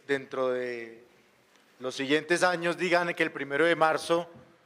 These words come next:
eh, es un día histórico porque comenzaron las farc a dejar físicamente ya las armas,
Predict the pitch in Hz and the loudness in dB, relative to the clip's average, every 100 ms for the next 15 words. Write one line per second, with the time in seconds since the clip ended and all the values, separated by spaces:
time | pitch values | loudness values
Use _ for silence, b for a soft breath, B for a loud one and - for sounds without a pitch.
0 | _ _ _ _ _ _ _ _ - 131 | _ _ _ _ _ _ _ _ -12 -6
1 | 131 151 139 175 190 190 - 185 190 180 | -6 -6 -4 2 2 2 2 2 2 -2
2 | 156 147 139 143 143 113 165 175 180 165 | -4 -8 -10 -10 -8 0 2 6 4 4
3 | - 151 151 - 170 165 151 156 156 151 | 2 2 2 -2 2 4 2 2 0 0
4 | 185 - 175 165 147 147 160 151 160 160 | -10 -10 0 0 0 -4 -6 0 2 4
5 | 160 170 160 147 156 - | 2 2 2 -2 -8 -10